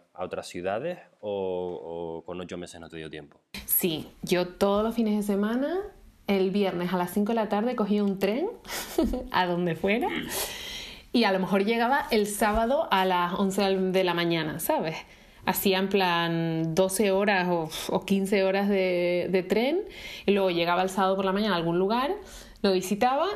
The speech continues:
Speaker 2: y luego me cogía el último tren del domingo por la noche y llegaba a las cinco de la mañana a donde estaba viviendo, iba, me duchaba y iba a trabajar.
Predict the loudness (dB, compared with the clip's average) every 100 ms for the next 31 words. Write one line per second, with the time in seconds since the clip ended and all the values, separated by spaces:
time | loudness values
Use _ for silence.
0 | -2 0 2 2 0 0 -2 0 2 2
1 | 0 0 0 0 0 2 2 0 0 0
2 | -2 -2 -2 0 0 0 0 0 0 0
3 | 0 0 -2 0 0 2 2 2 0 0
4 | 0 0 0 0 0 0 0 -2 -2 0
5 | 0 -2 -2 0 0 0 0 0 0 -2
6 | 0 0 0 -2 -2 -4 -4 -2 0 0
7 | 0 0 -2 -2 -4